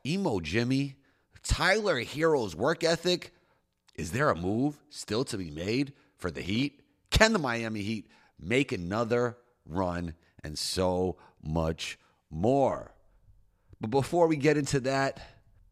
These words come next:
the N B A season is rapidly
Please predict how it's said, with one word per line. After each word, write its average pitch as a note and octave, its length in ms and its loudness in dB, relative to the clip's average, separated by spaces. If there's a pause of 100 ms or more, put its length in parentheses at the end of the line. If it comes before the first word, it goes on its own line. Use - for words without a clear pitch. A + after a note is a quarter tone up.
the G#2+ 120 -2
N A#2 120 0
B A2+ 200 2
A G#2 40 -2
season G2+ 600 -2 (300)
is F2 160 -2
rapidly D#2+ 800 2